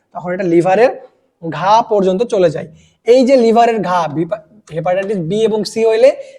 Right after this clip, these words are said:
নরমাল হেপাটাইটিসের টেস্টে পাবেন না, একে এইচ বি এস এ জি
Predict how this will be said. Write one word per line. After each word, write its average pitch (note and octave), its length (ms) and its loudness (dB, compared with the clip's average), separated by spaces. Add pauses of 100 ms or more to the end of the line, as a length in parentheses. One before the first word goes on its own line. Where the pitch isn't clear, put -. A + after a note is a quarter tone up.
(100)
নরমাল G#3+ 420 2
হেপাটাইটিসের A3 560 -2
টেস্টে - 260 -2
পাবেন F3 280 -2
না, D#3 320 -10 (340)
একে A3+ 420 0 (420)
এইচ A#3+ 300 0 (160)
বি F3 640 -4 (280)
এস A3 400 -6 (240)
এ C4 200 0
জি F3+ 340 -4